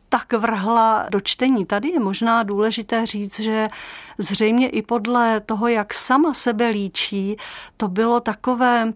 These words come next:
přemoudřelé a hodně vnímavé, možná až přecitlivělé, exaltované děvčátko.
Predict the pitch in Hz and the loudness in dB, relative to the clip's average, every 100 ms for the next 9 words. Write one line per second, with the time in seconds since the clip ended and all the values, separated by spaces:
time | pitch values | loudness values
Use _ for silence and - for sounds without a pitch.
0 | - - 233 226 262 269 247 240 269 247 | -6 -4 0 2 2 2 0 -2 2 2
1 | 247 240 240 233 233 - - - 220 240 | 4 4 2 0 -2 -4 -6 -2 0 2
2 | 254 190 196 214 226 247 262 247 226 208 | 2 2 2 4 6 6 6 4 2 0
3 | 202 202 240 233 - 208 - - 226 - | 0 0 2 0 0 -4 -4 -6 -6 -2
4 | 277 262 247 233 233 226 220 220 208 175 | -4 -2 -2 0 2 2 4 2 -2 -4
5 | 185 226 233 - 247 240 233 233 220 - | 2 2 2 -2 0 2 0 0 -2 -2
6 | - 220 208 208 - - | -2 0 0 -2 -12 -16